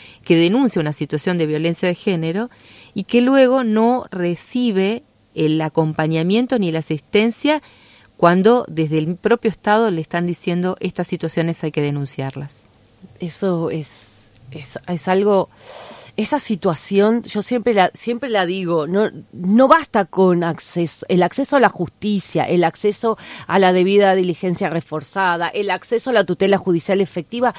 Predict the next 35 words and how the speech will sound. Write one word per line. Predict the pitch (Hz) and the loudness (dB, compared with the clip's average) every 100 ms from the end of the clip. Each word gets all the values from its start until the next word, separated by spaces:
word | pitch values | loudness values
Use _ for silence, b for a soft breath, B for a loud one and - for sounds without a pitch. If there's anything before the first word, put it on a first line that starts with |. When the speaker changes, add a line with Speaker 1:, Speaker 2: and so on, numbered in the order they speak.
| B B 247 | B B 2
Speaker 2:
no | 339 | 2
es | - | 6
sola-, | 294 226 190 | 6 6 4
no | 190 196 220 302 | 2 2 2 2
es | |
solamente | - 294 226 202 208 208 - 226 - _ _ | 4 2 4 2 2 0 2 2 0 _ _
cuáles | - 277 302 269 | 4 4 4 2
son | 262 262 | 2 4
los | 262 | 2
lugares | 202 190 202 196 | 4 4 4 2
donde | 175 170 | 2 2
podemos | 165 165 170 165 | 2 0 0 -4
hacer | 156 - 156 | -8 -4 0
la | 156 | 2
denuncia. | 151 175 269 262 - 185 165 B B B - | 2 2 2 2 2 0 -2 B B B -6
Tenemos | 220 202 226 226 | 0 4 2 2
un | 220 214 | 0 0
recurso | 208 202 202 | 0 0 2
desde | 202 196 175 | 2 2 2
pandemia | 165 180 208 208 | 0 2 2 2
del | 190 | 0
Poder | 180 180 180 | 0 -4 -4
Judicial | 202 - 196 | -6 -4 -2
muy | 208 202 | -2 -2
interesante, | 190 190 180 277 269 208 | 0 0 2 0 0 0
que | 185 | 2
es | |
la | 180 170 | 4 4
denuncia | 170 180 170 175 170 | 4 2 2 0 2
online. | 196 277 277 233 226 B B B | 4 4 4 2 0 B B B
Viste, | 185 180 214 | -6 2 4
vos | 190 208 220 | 6 2 2
ingresás | 196 185 190 311 311 - B B | 2 2 4 4 4 0 B B
a | - 190 | -4 -2
w | 208 | -2